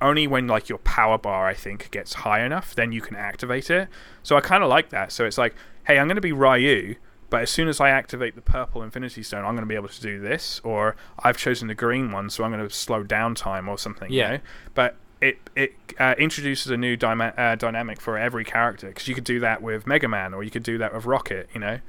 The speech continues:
Speaker 1: So, uh, apparently it's, that, that's, uh, super cool, and it's, uh, pretty addictive as well.
Speaker 2: Yeah, apart from piss poor
Speaker 1: So
Speaker 2: graphics. So it's not gonna really compete with Injustice on graphics, but it, maybe on the gameplay it's gonna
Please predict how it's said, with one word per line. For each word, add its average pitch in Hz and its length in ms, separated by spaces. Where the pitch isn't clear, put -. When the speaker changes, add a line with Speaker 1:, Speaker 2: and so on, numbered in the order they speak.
Speaker 1:
So, 113 480
uh, 110 260
apparently 156 420
it's, - 300
that, 123 220
that's, - 500
uh, 110 240
super 120 300
cool, 101 360
and 101 100
it's, - 220
uh, 104 160
pretty 107 280
addictive 98 440
as - 100
well. 143 200
Speaker 2:
Yeah, 113 200
apart 123 240
from 110 120
piss 117 180
poor 110 200
Speaker 1:
So 98 160
Speaker 2:
graphics. 101 260
So 139 120
it's 135 100
not 156 160
gonna 131 160
really 120 200
compete 120 360
with 120 120
Injustice 110 500
on 107 140
graphics, 117 500
but 101 140
it, 101 100
maybe 110 280
on 101 80
the 98 60
gameplay 104 440
it's 95 100
gonna 95 280